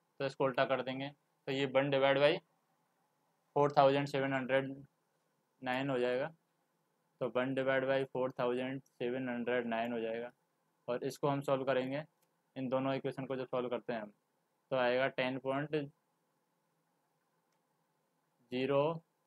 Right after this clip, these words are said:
थ्री एट सिक्स। फिर जब हम finally सॉल्व करते हैं तो आई टू divide by आई वन क्या आएगा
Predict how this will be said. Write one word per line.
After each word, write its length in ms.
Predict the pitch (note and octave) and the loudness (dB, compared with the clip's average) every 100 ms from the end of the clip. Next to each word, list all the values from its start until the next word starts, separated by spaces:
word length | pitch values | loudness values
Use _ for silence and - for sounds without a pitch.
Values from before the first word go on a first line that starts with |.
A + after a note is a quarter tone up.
| - | -4
थ्री 100 | C#3 D3 - | 0 0 0
एट 200 | C#3+ C3+ | 0 0
सिक्स। 360 | - B2 A2+ - _ - - _ _ _ | -2 -6 -6 -10 _ -20 -20 _ _ _
फिर 120 | D#3 | 0
जब 180 | D3 D#3 | 2 2
हम 140 | D3+ D3 | 0 0
finally 320 | D3 C#3 C#3+ | 0 0 0
सॉल्व 180 | D3 C3+ | 0 0
करते 240 | C3 B2 C3+ | 0 -2 -4
हैं 180 | C#3 D#3 | -6 -6
तो 140 | D3 | -4
आई 200 | C3+ C3 | 0 0
टू 160 | C3 D3 | 0 0
divide 300 | C#3 C#3 C3+ | 2 4 4
by 160 | C3+ C3 | 2 2
आई 120 | B2 | 2
वन 160 | B2 | 0
क्या 140 | B2 B2+ | 0 0
आएगा 280 | A#2+ B2 | 0 -2